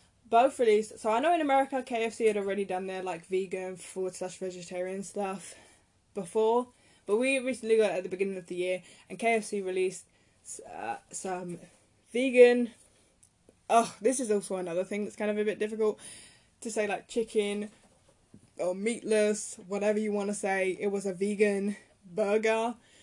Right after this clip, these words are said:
Um, aga-, it's weird, but I'm just gonna say a vegan, I don't know exactly what it was. I think it was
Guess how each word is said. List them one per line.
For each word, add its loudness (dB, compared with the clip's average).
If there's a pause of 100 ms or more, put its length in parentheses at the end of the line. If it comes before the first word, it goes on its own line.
(420)
Um, -2 (380)
aga-, 2 (200)
it's -2
weird, 2 (260)
but 4
I'm 6
just 0
gonna 2
say 6
a -4
vegan, 0
I 0
don't 4
know -2
exactly -2
what 0
it 0
was. -4
I -6
think -4
it -10
was 2